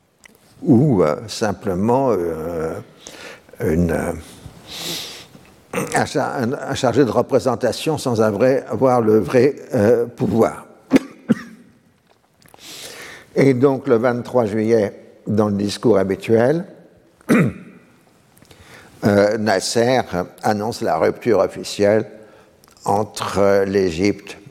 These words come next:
et la Syrie bassiste. Euh, la Syrie n'est plus qu'une prison, dit-il,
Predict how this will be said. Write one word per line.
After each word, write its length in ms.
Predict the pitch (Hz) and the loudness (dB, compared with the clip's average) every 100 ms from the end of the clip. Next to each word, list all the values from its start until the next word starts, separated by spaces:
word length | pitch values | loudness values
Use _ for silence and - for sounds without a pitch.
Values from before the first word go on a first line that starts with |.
| _ _ | _ _
et 180 | - 113 | 0 2
la 180 | 98 92 - | 2 0 -4
Syrie 400 | - - 98 98 | -6 -2 2 2
bassiste. 800 | 87 95 - 101 117 - - - _ _ _ _ _ - - - - - - | 2 0 0 -2 -2 -4 -8 -14 _ _ _ _ _ -20 -20 -20 -20 -10 0
Euh, 880 | 110 98 95 92 92 90 87 87 92 - - _ _ _ _ - - 180 | 2 4 2 2 2 2 2 0 -2 -6 -16 _ _ _ _ -20 -12 0
la 320 | 110 110 104 | 4 4 2
Syrie 400 | - 127 104 123 | -2 -2 0 2
n'est 160 | 107 101 | 0 0
plus 180 | 117 | 0
qu'une 240 | 101 107 95 | 2 0 -2
prison, 500 | - 104 87 95 113 | 0 0 0 -2 -4
dit-il, 840 | 67 - - 82 90 104 76 | -8 -10 -8 -4 -2 0 0